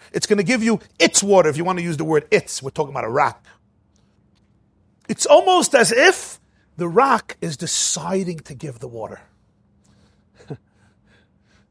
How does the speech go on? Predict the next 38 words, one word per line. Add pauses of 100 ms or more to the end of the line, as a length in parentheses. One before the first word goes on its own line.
(140)
V'nosan. (1400)
It's
like
when
you
give
tzedakah.
You
give,
you
decide
to
give. (680)
You
speak
to
the
rock.
You
didn't (160)
hit
the
rock,
you
spoke. (240)
It's
not
just,
again, (120)
it's
not
just
the
physical (440)
difference, (180)
hitting
or
speaking.